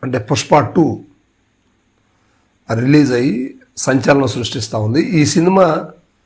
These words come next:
ప్రారంభం నుంచి కూడా, అంటే పుష్ప పార్ట్ వన్ సూపర్ హిట్ అయింది.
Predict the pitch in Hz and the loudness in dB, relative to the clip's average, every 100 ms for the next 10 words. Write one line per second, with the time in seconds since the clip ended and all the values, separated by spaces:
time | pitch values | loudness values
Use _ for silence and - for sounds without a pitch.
0 | _ _ _ 131 127 151 156 156 147 143 | _ _ _ 4 4 4 2 2 0 0
1 | 139 131 104 - 123 135 - 143 - 185 | 0 0 -4 -10 -4 -4 -2 -4 -2 2
2 | 156 143 - - _ _ _ _ _ - | 4 2 -4 -18 _ _ _ _ _ 2
3 | 143 143 156 143 156 139 127 - 160 143 | 2 4 2 2 2 0 -4 -4 -2 0
4 | 147 135 - 135 113 110 - | 2 2 2 2 2 -2 -6